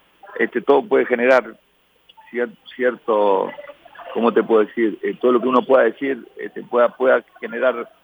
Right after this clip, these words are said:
alguna opinión, algún comentario que puede, puede empañar la, la, la buena relación que, que, que tenemos con todo, ¿no?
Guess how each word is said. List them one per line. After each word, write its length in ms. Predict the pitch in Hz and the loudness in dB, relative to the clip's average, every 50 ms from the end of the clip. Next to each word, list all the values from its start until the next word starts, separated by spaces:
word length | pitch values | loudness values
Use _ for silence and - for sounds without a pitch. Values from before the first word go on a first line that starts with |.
| _ - - _ _ _ _ - | _ -20 -20 _ _ _ _ -2
alguna 300 | 117 117 123 131 131 123 | 0 0 2 2 0 0
opinión, 540 | - - 127 127 131 139 139 131 127 113 - | 0 -2 -6 -4 -2 -2 -2 -2 -4 -8 -8
algún 200 | - 123 127 127 | -8 -6 -6 -4
comentario 500 | 113 131 123 123 120 - 143 143 143 120 | -2 -2 -2 -2 0 2 2 2 2 0
que 120 | 104 120 104 | -2 -4 -2
puede, 500 | - 131 127 123 120 113 107 107 107 - _ _ _ _ _ _ _ _ _ | 0 2 2 4 4 2 2 0 -4 -8 _ _ _ _ _ _ _ _ _
puede 160 | 117 127 131 | -2 -2 0
empañar 360 | 127 113 127 123 135 143 135 127 117 117 | 2 2 0 2 2 0 0 0 0 0
la, 200 | 117 117 110 101 | 0 0 0 0
la, 380 | - 101 110 113 113 113 113 - - | -2 -2 -2 -2 -2 -2 -4 -6 -4
la 140 | - 120 113 | -2 0 0
buena 260 | 120 139 143 139 135 | 2 2 2 2 0
relación 400 | 123 120 120 110 - 131 123 120 | 0 0 -2 -4 -4 -6 -6 -4
que, 220 | 113 107 107 104 98 _ _ _ _ _ _ _ - - - - | -4 -4 -4 -4 -6 _ _ _ _ _ _ _ -20 -20 -12 -6
que, 200 | - 113 113 107 | -4 -2 -2 -2
que 140 | - - 107 | -2 -2 0
tenemos 360 | - 127 135 156 147 131 117 | 2 2 2 2 2 0 0
con 140 | 123 120 120 | -2 0 2
todo, 260 | 135 131 120 104 101 | 2 2 2 2 0
¿no? 200 | 113 135 139 | -2 -6 -8